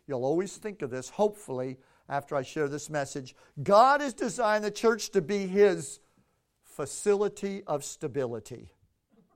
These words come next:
I know, it's a little schmaltzy, isn't it?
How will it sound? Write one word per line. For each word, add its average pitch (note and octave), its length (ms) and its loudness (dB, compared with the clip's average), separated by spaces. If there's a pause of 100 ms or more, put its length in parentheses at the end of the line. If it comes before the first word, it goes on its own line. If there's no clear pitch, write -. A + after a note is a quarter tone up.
(1300)
I D#3 160 -2
know, D3+ 300 2
it's B2 160 -10
a E3 60 -4
little D#3 200 -4
schmaltzy, D3+ 580 -4
isn't C3+ 320 -4
it? A2+ 140 -16